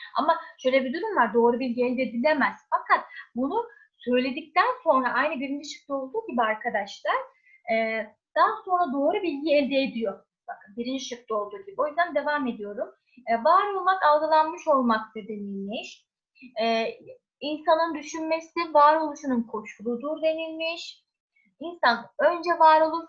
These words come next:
sonra düşünür. Şimdi arkadaşlar D şıkkına bir bakmanızı istiyorum. D şıkkında diyor ki insanın düşünmesi varoluşunun koşuludur. "Düşünüyorum, o halde varım." diyor. Var olabilmem için, bak olayı tersi çevirin,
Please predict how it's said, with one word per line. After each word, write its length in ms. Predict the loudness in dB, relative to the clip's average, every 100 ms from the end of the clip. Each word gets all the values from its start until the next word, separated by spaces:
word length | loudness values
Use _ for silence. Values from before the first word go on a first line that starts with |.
| 0
sonra 360 | 2 2 -4
düşünür. 320 | -10 -20 -18
Şimdi 220 | -16 -4 -2
arkadaşlar 480 | -2 -2 -6 -10
D 140 | -10 -10
şıkkına 460 | -12 -8 -6 -2
bir 40 | 0
bakmanızı 500 | 0 -2 -8 -8 -12
istiyorum. 440 | -20 -16 -12 -8
D 140 | -8 -8
şıkkında 420 | -12 -10 -6 -4
diyor 240 | -6 -12
ki 80 | -14 -18 -20 _
insanın 460 | -18 -4 -2 0 -2
düşünmesi 560 | -4 -6 -8 -8 -4
varoluşunun 680 | 2 4 4 2 -8 -8 -8
koşuludur. 560 | -6 -10 -10 -16 -16 -18 _ -20 _
"Düşünüyorum, 640 | -10 -10 -8 -4 -2 -2 -4
o 100 | -6 2
halde 340 | 4 4 -2
varım." 380 | -6 -8 -8 -10
diyor. 180 | -10 -10 -12 -10 4
Var 260 | 6 6
olabilmem 520 | 4 0 0 -6 -6 -8
için, 260 | -10 -6
bak 180 | -6 -4
olayı 300 | 2 2 2 -4
tersi 340 | -6 -6 -8 -6
çevirin, 420 | -4 -2 -4